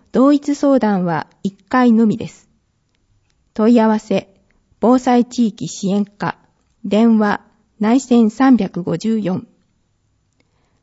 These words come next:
高齢者総合相談。高齢者介護保険についての相談を受け付けます。時間は午前八時三十分から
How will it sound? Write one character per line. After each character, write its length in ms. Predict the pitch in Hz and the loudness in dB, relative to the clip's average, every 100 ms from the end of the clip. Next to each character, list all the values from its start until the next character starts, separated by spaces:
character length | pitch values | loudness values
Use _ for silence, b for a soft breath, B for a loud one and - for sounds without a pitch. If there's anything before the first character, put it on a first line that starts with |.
| _ | _
高 260 | - 277 277 | -2 2 4
齢 220 | 277 233 | 4 2
者 300 | - 175 - _ | 0 -6 -8 _
総 280 | - 240 262 | -4 -2 2
合 220 | 262 240 | 2 0
相 280 | - 214 170 | -2 -2 -2
談。 300 | 147 226 233 _ _ _ _ _ _ _ _ | -6 -10 -14 _ _ _ _ _ _ _ _
高 240 | - 262 262 | -2 2 4
齢 240 | 262 214 | 4 2
者 300 | - 185 - _ _ | -2 -6 -6 _ _
介 240 | - 254 269 | -6 -2 0
護 140 | 277 | 0
保 100 | 254 | 0
険 220 | 277 254 | 0 2
に 180 | 233 202 | 2 2
つ 120 | - | 0
い 80 | 240 | -2
て 140 | 220 196 | 0 -2
の 100 | 190 | -2
相 240 | 233 226 | 0 0
談 260 | 214 214 208 | 0 0 -2
を 100 | - | -4
受 200 | 175 165 | -8 -10
け 40 | |
付 140 | - 160 | -8 -8
け 40 | |
ま 120 | 170 | -6
す。 180 | - _ _ _ _ _ _ _ _ _ _ | -10 _ _ _ _ _ _ _ _ _ _
時 140 | 220 | -4
間 320 | - 240 220 | 0 2 2
は 200 | 208 202 - _ - | 0 -4 -8 _ -2
午 140 | 285 | 0
前 200 | 247 202 | 2 0
八 300 | 170 220 285 | -4 -6 -2
時 140 | 233 190 | -2 0
三 240 | 247 262 | 2 2
十 120 | 294 | 0
分 300 | - - 214 | -4 -2 -2
か 160 | 202 175 | -2 -6
ら 240 | 180 - | -6 -8